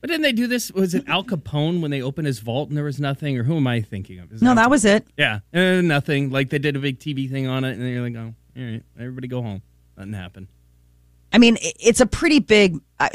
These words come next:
Speaker 2: they've been looking for a long time, but it's this huge cave system in, uh, in Finland. So it's kind of like trial and error trying to find it. And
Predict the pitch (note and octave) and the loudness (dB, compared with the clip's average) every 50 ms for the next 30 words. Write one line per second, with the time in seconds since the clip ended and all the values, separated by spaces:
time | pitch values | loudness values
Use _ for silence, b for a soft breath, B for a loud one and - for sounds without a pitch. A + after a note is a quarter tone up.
0 | D3+ F3 E3+ G#3+ G#3 F3 G#3+ G#3 G#3+ A3 B3 B3 - A3 G3 - - F3+ E3+ E3 | -2 2 2 2 4 4 4 4 6 6 4 4 4 2 2 2 4 4 6 6
1 | E3+ F3+ F3+ F3+ - - F#3+ F3+ F3+ E3+ D#3 D3+ D#3 - - - D3+ D#3 - - | 6 6 4 4 2 4 4 6 6 4 2 0 -4 -4 -6 -2 -2 -2 -2 0
2 | - G3+ G3+ F3+ - - - - - F#3 E3 F3 E3+ - - - E3+ D#3 - - | 2 2 2 2 0 -6 -12 -4 0 2 2 2 0 -2 -6 -4 -4 -4 -4 -2
3 | - C#3 C3 A2 A#2+ B2 - - _ _ _ _ _ _ _ _ _ _ D3+ D#3+ | -4 -2 -2 -2 -4 -6 -10 -18 _ _ _ _ _ _ _ _ _ _ 4 6
4 | D#3 D#3 D3+ D3+ C#3+ C#3 C3 A#2+ G2 - - D#3 D3+ B2+ - - E3 D#3+ D#3 C#3+ | 6 6 6 6 4 4 4 2 2 0 0 0 0 0 2 2 4 4 4 2
5 | B2 - G#2+ - - _ _ _ _ _ _ _ _ _ _ _ - - F3 E3 | 0 -2 -6 -10 -12 _ _ _ _ _ _ _ _ _ _ _ 0 2 4 4
6 | D3+ D3 - - - - D#3 F3 D#3+ D#3+ C3+ C3+ C#3+ C#3+ B2 _ - - D#3+ D#3 | 4 2 0 -6 -8 -2 0 2 2 2 0 0 -2 -2 -2 _ -2 2 2 4
7 | D3+ D3+ D3 D3 D3 - - C3+ C#3+ C#3+ C#3+ C#3 B2 A2+ A#2+ C3 _ _ _ - | 4 4 4 2 2 0 -4 -6 -6 -6 -6 -8 -10 -10 -12 -16 _ _ _ 0
8 | - D3+ C#3+ C3+ B2+ A#2+ - C#3+ C#3+ C#3 C3 A#2+ B2 G2+ - _ _ _ C#3 D3 | 2 2 4 4 0 0 0 0 2 2 2 0 -2 -6 -10 _ _ _ 2 2
9 | C#3 C#3 C3 | 2 2 0